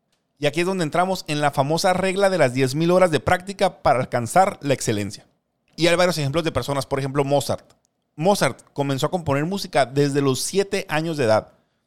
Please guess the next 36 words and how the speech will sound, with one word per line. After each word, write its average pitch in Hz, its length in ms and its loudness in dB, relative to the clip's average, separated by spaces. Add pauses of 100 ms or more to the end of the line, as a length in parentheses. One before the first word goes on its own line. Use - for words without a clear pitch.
(100)
Y 175 120 -4
sí, 220 300 -4
hay 165 140 0
algunas 175 300 -2
de 170 80 -4
sus 135 180 -6
piezas 160 320 -6
que 139 100 -6
son 139 420 -6 (120)
muy 147 160 0
conocidas 156 680 -2
de 120 100 -4
su 123 100 -2
adolescencia, 135 580 -2 (540)
pero 175 340 -2
sus 156 480 -6
obras 196 380 2
maestras 143 840 -2
se - 160 -4
escribieron 147 380 -2
después 151 320 -2
de 175 80 -2
los 165 100 -2
veintiún 143 340 -4
años, 135 400 -6
cuando 131 240 -2
ya 139 100 2
había 180 120 2
acumulado 151 680 -2
más 151 300 -6
de 185 80 -4
diez 147 260 -6
mil 156 220 -4
horas 151 360 0
de 120 120 -2
prácticas. - 680 -6